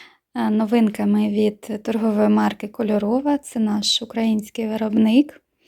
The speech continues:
наборів для вишивки як нитками, так і бісером. Ну, я думаю, багато вишивальниць знають про цю фірму. Я була приємно здивована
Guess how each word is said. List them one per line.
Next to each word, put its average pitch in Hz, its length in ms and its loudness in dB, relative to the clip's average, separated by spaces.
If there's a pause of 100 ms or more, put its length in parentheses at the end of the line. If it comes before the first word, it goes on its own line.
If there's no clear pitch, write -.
(360)
наборів 220 480 0
для 220 180 2
вишивки 208 1000 0
як 214 280 -4
нитками, 208 500 -2
так 220 240 -6
і 226 40 0
бісером. 262 680 -2 (580)
Ну, 277 80 10
я 208 140 0
думаю, 208 420 0
багато 214 500 -4
вишивальниць 202 920 -4
знають 226 580 0
про 320 180 -2
цю 302 200 -4
фірму. 277 680 6 (540)
Я 254 100 -2
була 214 240 0
приємно 208 680 2
здивована 214 920 4